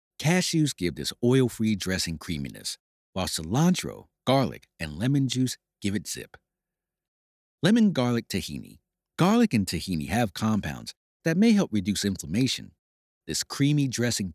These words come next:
pairs well with chicken, seafood, and cucumber and tomato salad.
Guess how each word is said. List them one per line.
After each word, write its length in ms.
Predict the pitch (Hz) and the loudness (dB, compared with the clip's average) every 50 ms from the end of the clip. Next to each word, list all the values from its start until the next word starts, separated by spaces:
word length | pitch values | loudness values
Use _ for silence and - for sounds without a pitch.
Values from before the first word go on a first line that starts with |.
| - - | -12 -10
pairs 400 | - 170 185 196 190 180 143 113 | -4 0 2 2 2 2 0 -2
well 200 | 107 107 101 90 | -2 -2 -2 -2
with 160 | 76 - - | -4 -8 -8
chicken, 500 | - - 196 185 - - 175 175 170 - - | 0 2 2 2 2 0 -2 -2 -2 -4 -6
seafood, 560 | - - - 180 180 165 - 80 67 58 - _ _ _ _ _ | -4 0 2 2 2 2 0 -4 -8 -10 -12 _ _ _ _ _
and 200 | - 65 - - | -14 -14 -12 -10
cucumber 640 | - - 185 190 - - - 151 151 139 139 127 110 | -2 0 2 2 2 0 -2 -2 -2 0 0 -2 -2
and 120 | 87 71 | -2 -4
tomato 380 | - - 69 71 82 92 95 92 | -8 -10 -8 -6 -4 -4 -2 -2
salad. 420 | - - - 69 55 - - - | -2 -4 -4 -6 -8 -10 -12 -18